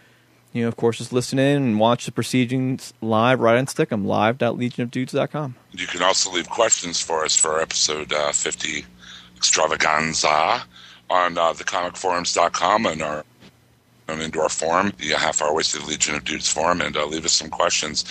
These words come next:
Speaker 2: for the dudes to answer on our fiftieth, uh, episode. Congratulations, guys.
Speaker 1: Yeah, we're gonna get to as many of those forum questions as we can. Um, we're gonna s-, spend as, hopefully spend more of our time on the phone with you guys as possible. Um, but when we're waiting for calls, we're gonna pull out some of those questions. And, uh,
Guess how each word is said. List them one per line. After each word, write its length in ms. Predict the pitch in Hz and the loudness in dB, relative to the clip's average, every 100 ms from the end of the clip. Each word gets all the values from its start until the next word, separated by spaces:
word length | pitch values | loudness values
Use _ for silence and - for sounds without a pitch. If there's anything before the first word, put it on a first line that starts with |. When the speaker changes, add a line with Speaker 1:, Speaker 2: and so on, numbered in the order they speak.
| - - - - | -10 -14 -18 -6
Speaker 2:
for 180 | 87 82 | -2 -2
the 100 | 85 | 0
dudes 400 | 92 95 98 - | 0 0 0 0
to 60 | 101 | 2
answer 280 | 127 - 90 | 2 0 2
on 160 | 87 | 0
our 80 | 87 | 0
fiftieth, 600 | - 107 - 98 - - | -2 -4 0 0 0 0
uh, 140 | 101 101 | 0 2
episode. 580 | 107 - - 90 80 - | 0 0 0 0 -2 -4
Congratulations, 840 | - 110 113 107 98 110 - 78 | -6 0 2 2 0 0 0 0
guys. 380 | - 76 82 - - | 0 0 0 -4 -4
Speaker 1:
Yeah, 120 | 117 | 0
we're 120 | 113 | 2
gonna 220 | 139 147 117 | 4 4 4
get 280 | 120 113 - | 4 2 0
to 180 | 123 107 | 2 2
as 100 | 101 | 4
many 380 | 107 117 120 | 4 4 4
of 80 | 110 | 2
those 280 | 104 110 113 | 4 4 2
forum 320 | - 120 117 | 0 0 0
questions 380 | - 127 123 123 | 2 0 2 -2
as 100 | 110 | -2
we 100 | 104 | -2
can. 440 | - 110 110 127 - - - - _ | -2 0 0 -2 -6 -16 -20 -20 _
Um, 360 | 101 101 98 104 | -2 0 2 0
we're 120 | 104 | 0
gonna 120 | 104 | 0
s-, 100 | 104 - _ | -2 -8 _
spend 340 | - - 117 110 | -16 0 2 2
as, 140 | 104 | 0
hopefully 340 | - 151 135 113 | 2 0 2 0
spend 240 | 113 107 | 2 4
more 140 | 113 | 6
of 60 | 107 | 4
our 80 | 104 | 4
time 220 | 117 104 | 2 0
on 120 | 104 | 0
the 40 | 101 | -2
phone 300 | - 131 117 | 2 2 2
with 140 | 107 | 0
you 80 | 110 | 4
guys 260 | 107 107 | 4 4
as 300 | 107 107 107 | 2 0 0
possible. 600 | - 120 127 - 101 87 - - - - _ - | -2 -2 -2 -2 -6 -6 -8 -20 -20 -20 _ -6
Um, 180 | 123 131 | -2 0
but 120 | 135 | 2
when 160 | 143 | 2
we're 80 | 147 | 2
waiting 200 | 143 160 | 4 2
for 140 | - 170 | 2 0
calls, 340 | 170 190 202 | 4 4 2
we're 60 | 127 | 2
gonna 160 | 113 | 0
pull 180 | - 131 | 2 2
out 60 | - | 2
some 120 | 139 | 0
of 40 | |
those 80 | 127 | 0
questions. 480 | - 131 - 104 107 | 0 -2 -2 -2 0
And, 240 | 101 101 | 0 0
uh, 200 | 107 110 | 0 -2